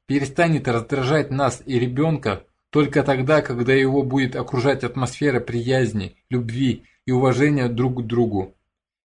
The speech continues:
И уж, конечно, не может быть и речи ни о каком потакании невротическим потребностям, дурным привычкам, наркотической зависимости, фиксациям, потребности в знакомом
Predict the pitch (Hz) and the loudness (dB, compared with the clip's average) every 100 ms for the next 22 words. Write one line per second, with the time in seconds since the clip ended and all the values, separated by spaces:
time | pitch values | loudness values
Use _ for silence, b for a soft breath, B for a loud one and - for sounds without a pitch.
0 | - 165 160 - 165 170 170 - 110 113 | 0 2 2 2 2 4 2 0 -2 2
1 | 151 180 156 143 147 139 - 156 139 131 | 4 4 2 2 0 0 -6 0 2 4
2 | 147 143 107 87 _ _ _ _ 135 147 | 2 0 -4 -6 _ _ _ _ -2 2
3 | 151 147 139 170 143 107 - 120 131 - | 2 2 4 4 4 0 0 0 0 0
4 | 139 139 104 95 104 120 127 160 165 147 | 0 0 0 0 0 0 0 -2 -2 -4
5 | - 131 127 127 135 123 101 - 92 90 | -4 -2 -2 -2 -2 0 -2 -4 -12 -12
6 | _ _ - 127 139 165 147 143 127 135 | _ _ -4 0 2 2 2 2 2 0
7 | - 104 90 - _ _ 123 127 147 143 | -2 -6 -8 -14 _ _ -4 -2 0 -2
8 | 180 - - 143 120 123 143 135 110 92 | -4 -6 -4 -2 2 2 0 -2 -2 -4
9 | - - 98 _ _ _ 143 - 156 147 | -6 -14 -14 _ _ _ -6 0 2 2
10 | - 101 92 - _ _ - 131 127 180 | 0 -4 -4 -12 _ _ -4 -4 2 2
11 | 185 127 - 113 101 120 120 175 160 110 | 2 -2 -4 -6 -2 -2 0 2 2 0
12 | 101 | -2